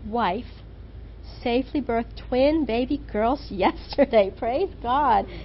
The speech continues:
And everyone is doing well. Um, I also just wanted to praise God, too. I don't know how many of you have been,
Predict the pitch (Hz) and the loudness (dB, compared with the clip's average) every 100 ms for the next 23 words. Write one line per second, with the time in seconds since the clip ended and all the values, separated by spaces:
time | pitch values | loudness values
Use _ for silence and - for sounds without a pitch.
0 | - 226 214 254 240 240 247 - 226 226 | -2 2 4 4 4 2 0 0 0 2
1 | 214 202 190 214 - - - - - - | 2 2 2 0 -6 -14 -14 -14 -14 -6
2 | 214 226 226 - - - - - - 277 | 0 2 0 -6 -14 -14 -14 -4 2 4
3 | 339 330 311 277 262 254 240 208 - - | 4 0 0 2 2 2 0 0 -4 -8
4 | - 277 - 254 233 262 240 277 269 247 | -2 -2 0 0 0 0 0 0 -2 -2
5 | 240 233 240 240 247 214 214 214 220 | 0 0 0 -2 -2 -2 -2 -2 -2